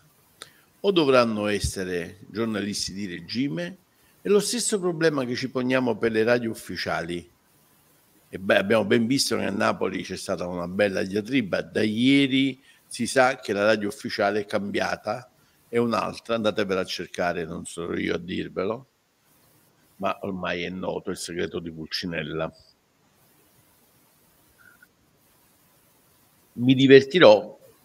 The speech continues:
a vedere giornalisti finora invisi al Napoli diventare giornalisti ufficiali che dovranno avere a che fare con Napoli. Come ci si comporterà?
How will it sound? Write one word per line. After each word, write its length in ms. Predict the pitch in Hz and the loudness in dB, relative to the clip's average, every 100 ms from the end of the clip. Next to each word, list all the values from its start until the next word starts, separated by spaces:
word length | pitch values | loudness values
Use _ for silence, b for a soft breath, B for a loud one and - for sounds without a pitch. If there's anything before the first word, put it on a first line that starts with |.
| _ | _
a 80 | 120 | -2
vedere 400 | 123 120 117 95 | 0 4 4 2
giornalisti 920 | 98 107 110 123 131 - - 104 92 85 | -2 -2 -2 -2 -2 -4 -10 -12 -14 -14
finora 460 | - 117 120 107 104 | -12 -6 -4 -2 -2
invisi 540 | 110 113 120 101 151 | -4 0 0 2 2
al 120 | 160 | 0
Napoli 840 | 135 95 95 123 139 160 151 - - _ _ _ _ _ _ _ _ _ _ _ _ - | -2 -2 -2 0 0 0 -6 -14 -20 _ _ _ _ _ _ _ _ _ _ _ _ -4
diventare 680 | 160 185 131 85 - 120 | -2 -2 -2 -4 -2 -4
giornalisti 800 | 110 101 107 127 - - 117 117 135 | -4 -4 -4 -4 -6 -6 -8 -8 -12
ufficiali 1000 | 151 - - 160 - 82 76 92 98 107 _ _ _ _ _ _ _ _ _ _ _ _ _ _ _ _ _ _ _ _ _ _ _ _ _ _ | -12 -10 -8 -4 -2 -2 -4 -6 -10 -12 _ _ _ _ _ _ _ _ _ _ _ _ _ _ _ _ _ _ _ _ _ _ _ _ _ _
che 140 | - 127 | -8 -4
dovranno 540 | 151 101 85 95 110 | -2 -2 -2 -2 -2
avere 240 | 87 87 | -2 -2
a 40 | 95 | -4
che 140 | - | -6
fare 380 | - 67 62 80 | -8 -6 -6 -8
con 240 | 82 71 | -8 -10
Napoli. 580 | 71 52 - 85 90 101 - _ _ | -10 -10 -10 -12 -10 -12 -14 _ _
Come 300 | - 208 160 | 0 2 2
ci 160 | 135 110 | -2 -6
si 180 | - 101 | -10 -10
comporterà? 960 | 87 85 - 80 - 67 76 110 147 | -8 -10 -10 -12 -8 -6 -2 -2 -2